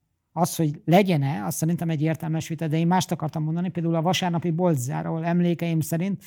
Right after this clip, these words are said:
amikor visszavonták a vasárnapi boltzárra vonatkozó döntésüket, ez egyébként elhangzott érvként is, hogy szerintük ez helyes lenne,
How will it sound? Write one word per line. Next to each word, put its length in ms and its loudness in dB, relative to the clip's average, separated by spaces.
amikor 360 0
visszavonták 680 0
a 60 -4
vasárnapi 540 -2
boltzárra 520 0
vonatkozó 560 -2
döntésüket, 760 -4
ez 140 0
egyébként 420 -2
elhangzott 540 2
érvként 520 0
is, 200 -6
hogy 240 -8
szerintük 520 -2
ez 160 -6
helyes 440 0
lenne, 440 -6